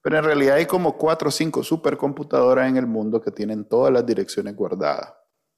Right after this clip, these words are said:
¿ya? Y que se las viven rebotando, ¿ya? Entonces, ya se ha caído.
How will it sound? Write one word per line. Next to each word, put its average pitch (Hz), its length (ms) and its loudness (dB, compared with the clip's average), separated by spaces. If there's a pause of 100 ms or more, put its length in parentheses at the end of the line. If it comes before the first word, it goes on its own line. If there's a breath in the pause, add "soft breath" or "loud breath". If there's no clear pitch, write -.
(140)
¿ya? - 200 -8 (380 soft breath)
Y 120 100 -8
que 127 80 -2
se 120 140 -2
las 104 140 0
viven 117 280 -2
rebotando, 92 680 -4 (920)
¿ya? 113 180 -6
Entonces, 110 440 -4
ya 131 140 0
se 190 120 0
ha - 40 -4
caído. 147 720 2